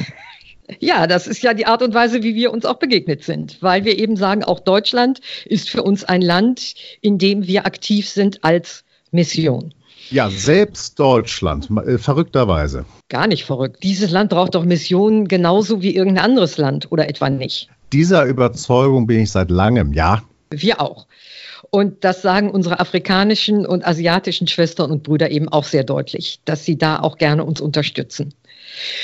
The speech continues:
Speaker 2: Ja, das ist aber nur ein Teil meiner Arbeit. Ein weiterer Teil meiner Arbeit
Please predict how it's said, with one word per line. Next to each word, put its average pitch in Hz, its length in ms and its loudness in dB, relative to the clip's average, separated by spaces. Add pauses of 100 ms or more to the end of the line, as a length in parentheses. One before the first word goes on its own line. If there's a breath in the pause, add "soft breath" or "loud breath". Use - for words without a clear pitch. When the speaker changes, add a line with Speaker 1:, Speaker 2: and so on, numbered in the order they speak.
Speaker 2:
Ja, 208 100 2
das 233 160 2
ist 302 120 -2
aber 247 120 4
nur 247 180 4
ein 226 140 4
Teil 214 240 2
meiner 269 360 2
Arbeit. 262 360 2
Ein 190 160 2
weiterer 254 360 2
Teil 233 220 2
meiner 226 360 2
Arbeit 214 540 0